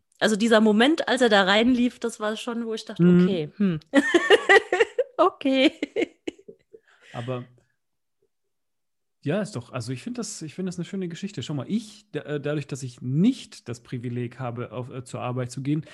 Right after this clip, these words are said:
Speaker 1: <laughs>
Speaker 2: komme nicht mal in, äh, in die Verlegenheit, äh, so etwas zu tun. Wobei,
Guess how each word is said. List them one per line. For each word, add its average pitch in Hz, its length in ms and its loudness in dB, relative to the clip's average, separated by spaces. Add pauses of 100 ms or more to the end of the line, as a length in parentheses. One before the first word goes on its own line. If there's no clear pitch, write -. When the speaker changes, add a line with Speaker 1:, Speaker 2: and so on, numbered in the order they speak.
(120)
Speaker 1:
<laughs> 254 140 -2
Speaker 2:
komme 156 260 0
nicht 185 400 4
mal 156 320 4
in, 151 320 -4
äh, 135 420 -4 (380)
in 151 100 2
die 147 80 4
Verlegenheit, 151 840 4
äh, 131 80 -4
so 123 200 -6
etwas 120 340 -10
zu - 160 -14
tun. 113 400 -8 (340)
Wobei, 165 480 2